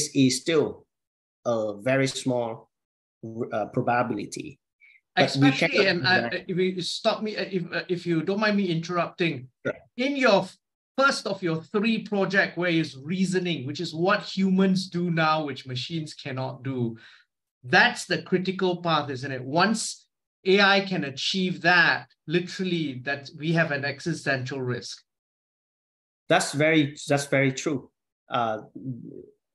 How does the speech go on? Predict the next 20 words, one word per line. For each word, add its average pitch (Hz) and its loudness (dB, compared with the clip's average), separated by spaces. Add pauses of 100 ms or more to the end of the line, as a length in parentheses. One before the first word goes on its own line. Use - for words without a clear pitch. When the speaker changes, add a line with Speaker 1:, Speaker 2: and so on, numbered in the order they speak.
(220)
Speaker 1:
for 139 4
many 180 6
years, 151 2
Professor 131 -8
Joshua 127 -2
Bengio, 110 -8
Bengio 120 -2
has 107 -6
been 107 -8 (440)
thinking 156 2
and 110 -6
pushing 139 2
towards, 131 -4 (100)
uh, 98 -10
an 117 0
A 127 4
I 127 4
that - -10
can 101 -8
reason, 113 2